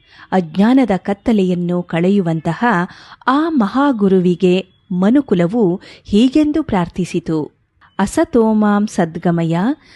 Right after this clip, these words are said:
ತಮಸೋ ಮಾಂ ಜ್ಯೋತಿರ್ಗಮಯ, ಮೃತ್ಯೋ ಮಾಂ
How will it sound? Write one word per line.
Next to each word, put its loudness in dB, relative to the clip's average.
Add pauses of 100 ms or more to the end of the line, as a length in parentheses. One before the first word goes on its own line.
(200)
ತಮಸೋ 0
ಮಾಂ 0
ಜ್ಯೋತಿರ್ಗಮಯ, 0 (680)
ಮೃತ್ಯೋ 0
ಮಾಂ 0